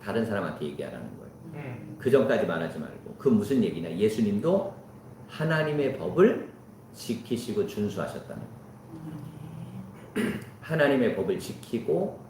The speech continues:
Speaker 1: 그리고 그 말씀대로 살려고 하셨고, 그렇게 자신이 가르치신 거예요. "하나님의 말씀을 지켜라. 하나님께 예물을 드려라.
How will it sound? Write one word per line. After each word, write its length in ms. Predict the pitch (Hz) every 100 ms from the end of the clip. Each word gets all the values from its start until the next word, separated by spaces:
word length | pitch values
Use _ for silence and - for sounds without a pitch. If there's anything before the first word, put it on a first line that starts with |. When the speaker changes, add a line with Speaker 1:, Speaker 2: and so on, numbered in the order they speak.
| - -
Speaker 1:
그리고 500 | - 117 113 147 147
그 120 | - 127
말씀대로 640 | 104 92 - 107 95 95
살려고 420 | - 143 131 95
하셨고, 600 | - - - 98 80 73 - - - - -
그렇게 800 | 143 147 165 - - 165 175 170
자신이 1000 | - 101 - 131 123 135 196 247 - - - - - - - -
가르치신 640 | - - 123 - - 80
거예요. 160 | 78 - - - - - - - -
"하나님의 440 | - 143 131 120
말씀을 380 | 95 87 - 87
지켜라. 360 | - - - - - - - - - - - - - - - - -
하나님께 520 | 151 151 131 123 92
예물을 460 | 98 104 104 92
드려라. 280 | - - 64